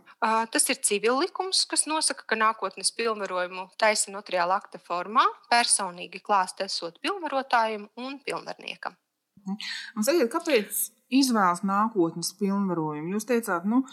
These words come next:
Speaker 2: jā, pilnvarotājs apzinās, ka veselības traucējumu vai citu apstākļu dēļ, vai, vai ir vēl kādi citi gadījumi?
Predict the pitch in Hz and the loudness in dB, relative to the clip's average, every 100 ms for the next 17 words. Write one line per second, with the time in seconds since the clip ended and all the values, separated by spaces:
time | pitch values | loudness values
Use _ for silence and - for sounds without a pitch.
0 | - - 190 190 175 156 - 208 208 185 | -10 -10 0 2 2 2 0 0 0 0
1 | 175 170 165 - 196 170 160 156 170 202 | -2 -2 -2 -4 -4 -4 -4 -4 -4 -2
2 | - 160 156 202 214 190 170 160 240 269 | -2 -4 -2 -2 -2 -2 -4 -4 -6 -4
3 | 240 233 - 190 175 180 170 180 180 180 | -6 -6 -2 0 0 -2 -4 -2 -2 -2
4 | 196 180 - - _ _ - 180 143 196 | -4 -6 -14 -20 _ _ -6 -4 -2 -2
5 | 190 220 208 190 202 180 180 220 233 165 | 2 2 2 0 0 -2 -2 -4 -4 -4
6 | 170 156 143 135 175 | -4 -4 -2 -2 -2